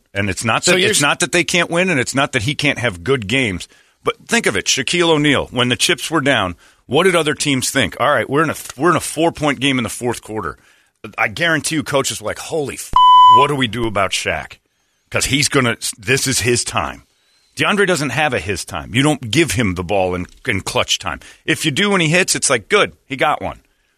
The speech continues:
Speaker 1: But you don't sit and go, "We got DeAndre, don't worry about it." That's not a thing. What you do is you say, "We got Chris Paul,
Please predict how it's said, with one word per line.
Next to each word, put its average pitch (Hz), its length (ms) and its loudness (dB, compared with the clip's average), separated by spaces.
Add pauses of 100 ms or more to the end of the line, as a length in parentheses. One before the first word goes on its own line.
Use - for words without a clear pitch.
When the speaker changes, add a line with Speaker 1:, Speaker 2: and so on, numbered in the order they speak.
(140)
Speaker 1:
But 123 160 0
you 160 100 2
don't 165 180 2
sit - 160 2
and 127 100 -2
go, 95 260 2
"We 175 160 2
got 156 180 2
DeAndre, 117 680 -2
don't 127 200 2
worry 123 240 2
about 67 220 -4
it." - 80 -20 (420)
That's 117 240 0
not 107 160 4
a 87 60 -2
thing. 92 340 -4
What 117 160 -2
you 120 80 -2
do 196 140 2
is 127 100 4
you 107 80 -2
say, 110 160 2
"We 117 100 0
got 110 140 2
Chris 107 200 -2
Paul, 85 340 -2